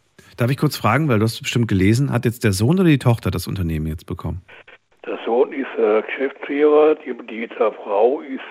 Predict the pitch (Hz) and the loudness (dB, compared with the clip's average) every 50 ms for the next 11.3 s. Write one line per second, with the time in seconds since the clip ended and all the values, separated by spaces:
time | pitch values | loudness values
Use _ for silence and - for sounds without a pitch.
0 | - - - 113 107 101 - - - 123 139 - - 156 139 - - 151 139 139 | -10 -6 -4 -4 -4 -6 -8 -6 -6 -6 -6 -4 -2 -2 -2 0 0 -2 0 0
1 | 143 143 143 - 127 110 107 110 107 - - 117 117 110 - - 120 120 120 127 | 0 -2 -4 -8 -10 -12 -10 -10 -10 -6 -4 -4 -4 -4 0 0 2 2 2 0
2 | 131 127 113 113 - - - 110 107 104 - - 113 107 117 101 107 101 92 90 | -2 -6 -12 -16 -12 -8 -6 -6 -6 -8 -10 -14 -14 -12 -12 -12 -10 -10 -10 -8
3 | 98 104 95 90 92 90 85 - _ _ _ - 156 175 - - 90 - - - | -6 -6 -6 -6 -8 -10 -12 -16 _ _ _ -2 -2 -2 -2 -8 -12 -10 -8 -6
4 | 170 160 120 - - 87 - - - 76 - - 71 69 - - _ _ _ _ | -6 -6 -6 -8 -10 -14 -14 -14 -16 -16 -14 -14 -16 -16 -16 -20 _ _ _ _
5 | _ _ _ - - 98 95 - - - 117 120 - - 147 160 175 190 185 - | _ _ _ -12 -8 -6 -6 -6 -4 -4 -4 -4 -2 0 0 2 4 2 2 0
6 | - 165 131 117 107 117 160 185 - - _ _ _ _ _ _ _ - 139 117 | -2 -2 0 0 2 2 0 -2 -4 -10 _ _ _ _ _ _ _ -8 -6 -4
7 | 117 127 113 120 110 - 104 107 117 135 127 117 110 101 - - - 104 101 107 | -4 -4 -4 -4 -4 -2 0 2 2 2 2 0 0 -2 -4 -4 -4 -2 -2 -2
8 | 104 - - - 98 101 113 131 131 - - - 101 98 90 - - - - - | -4 -6 -6 -2 0 2 2 0 -2 -6 -8 -4 -4 -4 -2 -4 -6 -6 -4 -2
9 | 117 107 110 107 117 127 135 127 - 104 110 110 - - - - - 107 101 101 | -2 0 2 2 2 2 2 0 0 0 0 -2 -4 -10 -12 -8 -6 -2 0 0
10 | 101 101 98 98 101 101 - _ _ _ _ _ _ _ _ - - - - - | 2 2 2 0 -2 -4 -8 _ _ _ _ _ _ _ _ -20 -20 -14 -6 -4
11 | 104 101 104 - - - | -4 -4 -4 -6 -12 -12